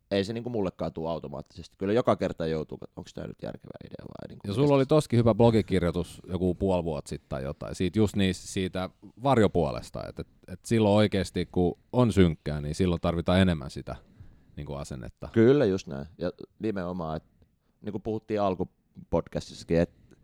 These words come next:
Speaker 1: et sä voi niinku mennä täällä sillä ajatuksella, että okei, no on korkeampaa voimaa tai ei, mutta et sä voi ihan kuin oottelee, että se nyt langettaa suhun jotkut energiasäteet ja sit kaikki on hyvin. Vaan tavallaan, että mistä se lähtee, niin itestä ja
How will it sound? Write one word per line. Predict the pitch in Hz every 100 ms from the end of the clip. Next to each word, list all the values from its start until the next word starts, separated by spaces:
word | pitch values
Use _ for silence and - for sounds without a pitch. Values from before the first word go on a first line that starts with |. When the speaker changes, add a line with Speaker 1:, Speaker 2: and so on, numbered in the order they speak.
| _ _ -
Speaker 1:
et | -
sä | -
voi | 104 101
niinku | 92 90
mennä | 87 90 85 -
täällä | 82 78 78 - -
sillä | - 87 80 - _ _ _ -
ajatuksella, | 80 78 76 - 71 71
että | - 76 - - - - _ - _ - - -
okei, | 104 - 82
no | 76
on | 107
korkeampaa | 110 107 98 87 87 85
voimaa | 90 82 85
tai | 92 87
ei, | 120 104 78
mutta | 69 -
et | 90
sä | 107
voi | 107 117
ihan | 110 107
kuin | -
oottelee, | 117 107 - 85
että | 85
se | -
nyt | 87
langettaa | 95 90 82 - 80
suhun | 80 82
jotkut | 85 - -
energiasäteet | 78 78 67 69 71 67 67
ja | 73
sit | - -
kaikki | 73 71 -
on | 69
hyvin. | 64 58 55 _ _ _ _ _ _ -
Vaan | 73
tavallaan, | 78 80 80 76 73
että | -
mistä | 85 -
se | 85
lähtee, | 85 80 - 82 76
niin | 76 - _ _ _ _ _ _ _ _ _ -
itestä | 90 87 82 -
ja | 78 78 71